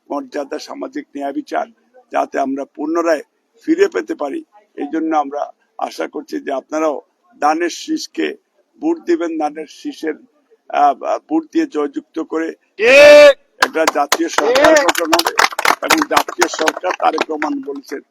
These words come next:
Speaker 1: দ্বিকক্ষ বিশিষ্ট পার্লামেন্ট হবে এবং সেই পার্লামেন্টে যত মেধা, যা-, বিভিন্ন ধরনের, আহ, সেই, আহ, লোকজন সেইখানে অংশগ্রহণ করবে। সবাইকে আবারও ধন্যবাদ জানিয়ে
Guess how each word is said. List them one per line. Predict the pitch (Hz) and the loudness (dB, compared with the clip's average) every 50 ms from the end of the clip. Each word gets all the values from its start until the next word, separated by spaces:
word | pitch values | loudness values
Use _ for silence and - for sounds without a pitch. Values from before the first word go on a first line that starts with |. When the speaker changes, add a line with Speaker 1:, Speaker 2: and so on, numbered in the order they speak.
| - - - - _ _ _ | -20 -20 -20 -20 _ _ _
Speaker 1:
দ্বিকক্ষ | 135 156 156 - 160 156 165 - - 165 | -6 -6 -2 -2 -4 -4 -4 -6 -6 -6
বিশিষ্ট | 165 151 156 151 - - - - - - | -6 -6 -8 -10 -10 -12 -14 -12 -8 -8
পার্লামেন্ট | 165 - - 151 151 156 156 160 160 165 160 160 - | -8 -4 -2 -2 -2 -2 -2 -4 -4 -4 -6 -6 -8
হবে | - 156 156 165 - - - _ _ _ _ _ - | -8 -6 -6 -6 -8 -8 -14 _ _ _ _ _ -14
এবং | - 143 143 147 143 | -10 -8 -8 -8 -10
সেই | - - 156 165 165 | -8 -6 -6 -6 -4
পার্লামেন্টে | - - 160 160 165 170 170 170 170 156 - 165 | -2 -2 -2 -2 -2 -2 -4 -4 -6 -6 -8 -10
যত | 156 - 151 143 - - | -10 -10 -12 -12 -12 -12
মেধা, | 143 139 143 143 143 - 156 147 139 - - _ _ _ _ _ | -14 -12 -12 -14 -8 -6 -6 -6 -6 -6 -10 _ _ _ _ _
যা-, | - 139 143 139 - _ 143 135 127 - 151 - | -6 -6 -6 -6 -8 _ -16 -16 -16 -18 -18 -18
বিভিন্ন | 135 131 143 143 139 151 147 143 147 143 139 - | -12 -10 -8 -6 -6 -6 -6 -6 -8 -8 -8 -6
ধরনের, | 139 143 143 143 139 139 135 - _ _ _ _ _ _ | -6 -6 -6 -6 -8 -12 -14 -16 _ _ _ _ _ _
আহ, | - - 135 131 117 - 85 87 - - | -4 -2 -2 -2 -2 -4 -8 -10 -10 -14
সেই, | - - - 131 135 131 - - _ _ _ _ - - | -20 -12 -8 -8 -8 -8 -8 -12 _ _ _ _ -16 -8
আহ, | - 127 139 135 | -4 -2 -2 -2
লোকজন | 135 139 143 135 - - 165 165 151 143 | -2 -6 -8 -10 -10 -6 -4 -4 -4 -4
সেইখানে | - - 139 131 - 139 131 127 | -10 -14 -12 -10 -8 -8 -8 -8
অংশগ্রহণ | 123 123 - - - 127 - - 123 123 | -10 -12 -14 -16 -20 -20 -18 -16 -18 -18
করবে। | - - _ _ - - | -18 -20 _ _ -20 -20
সবাইকে | - 135 139 147 160 165 151 160 | -12 -8 -6 -4 -4 -4 -2 -2
আবারও | 160 156 160 160 165 156 - _ _ _ - - _ _ | -2 -2 -2 -2 -4 -6 -8 _ _ _ -20 -20 _ _
ধন্যবাদ | - 151 156 156 160 147 160 160 156 | -6 -4 -2 -2 -2 -2 -2 -2 -2
জানিয়ে | - 147 143 151 147 | -6 -6 -6 -6 -6